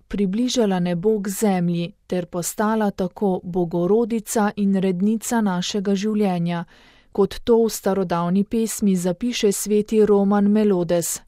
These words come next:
V sedmem stoletju je sveti Sofronij Jeruzalemski takole opeval veličino Marije, ker se je v njej naselil Sveti Duh:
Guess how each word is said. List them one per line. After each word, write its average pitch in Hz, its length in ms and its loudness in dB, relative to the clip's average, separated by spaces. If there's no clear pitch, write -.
V 208 120 -2
sedmem 196 520 0
stoletju 220 640 0
je 185 200 2
sveti 185 460 0
Sofronij 208 720 2
Jeruzalemski 202 1040 2
takole 220 480 2
opeval 185 540 4
veličino 190 640 0
Marije, 185 560 0
ker 190 200 -2
se 190 220 -2
je 185 100 0
v 185 60 2
njej 185 240 2
naselil 190 560 2
Sveti 185 460 -2
Duh: 180 380 0